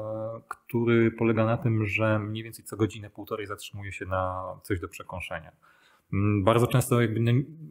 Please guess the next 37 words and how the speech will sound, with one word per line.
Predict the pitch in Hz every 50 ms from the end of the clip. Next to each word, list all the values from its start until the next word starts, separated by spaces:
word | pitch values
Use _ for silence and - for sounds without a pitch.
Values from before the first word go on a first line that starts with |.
| - -
oczywiście | 131 - - - - 127
możemy | 117 127 117 139 139 139
korzystać | - - 127 139 131 - 104 95
z | 92
naszych | 113 110 - 104 95
własnych | 113 107 - 110 95 98
rezerw | 113 113 101 98 95 - -
organizmu, | - - 98 98 98 92 92 87 82 82 85 - - _ - 98
ale | 92 98 104 101
warto | 110 107 - -
pamiętać, | - 110 107 117 113 117 104 -
że | - 101
na | 104 101
przykład | - - 98 - -
intensywne | 117 98 104 104 - - 104 113 110 107
podejście, | - 104 98 107 104 101 98 - - - 85 95 107 113 _ _ _ _ _ _ _ _ _
takie | - 92 - 104
intensywne | 98 - 107 98 - - 101 101 101 98
jak | 95 92 90
na | 101 92
przykład | - - - - 104 92 - -
jakiś | 98 - - 95 - - -
szczyt | - - - 123 113 - -
tatrzański | - 95 - - - 98 101 117 - - 104
czy | - - -
alpejski, | 104 104 - - 104 92 87 - - - 113 127 156 175 170 - - _ _ _ _ _ _ -
e, | 104 95
może | 107 - 104 107 113 110 117 110
wyciągać | 95 104 107 - - 123 127 139 123 110 - - -
z | - -
ciebie | - - 95 87 98 110 123 139 151 151 - - -
dobrych | 143 110 110 120 113 120 120 117 110 - - - _ _
pięćset, | - 113 120 120 - 123 117 -
sześćset | - 117 117 - 120 -
kilokalorii | - - 107 107 - 110 104 107 110 110 110 110
na | 107 104 104 101
godzinę. | 101 107 101 98 98 101 90 87 -